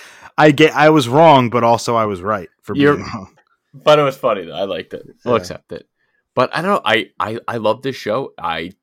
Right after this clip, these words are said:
Speaker 2: episode four drops tomorrow, t-, today as you're listening. And I, one thing I could say that I like is we're getting, um, a little bit more of the Deep. And, you know, you and I, we,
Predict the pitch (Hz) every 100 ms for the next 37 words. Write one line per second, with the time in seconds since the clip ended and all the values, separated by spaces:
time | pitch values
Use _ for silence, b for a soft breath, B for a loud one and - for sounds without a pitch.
0 | - - 107 117 104 - 107 107 107 -
1 | 107 107 - _ _ _ _ - 104 104
2 | 101 - - - 104 95 98 98 87 98
3 | - 127 131 - - 92 - - 95 -
4 | _ _ _ _ 104 120 135 117 98 98
5 | 98 110 110 98 87 92 107 - 107 104
6 | - _ _ _ _ _ _ - 110 143
7 | 165 160 143 _ - 98 98 98 90 113
8 | 160 185 156 151 120 104 104 123 147 _
9 | _ _ _ _ _ 95 101 98 - 110
10 | 107 104 117 113 101 101 107 107 107 104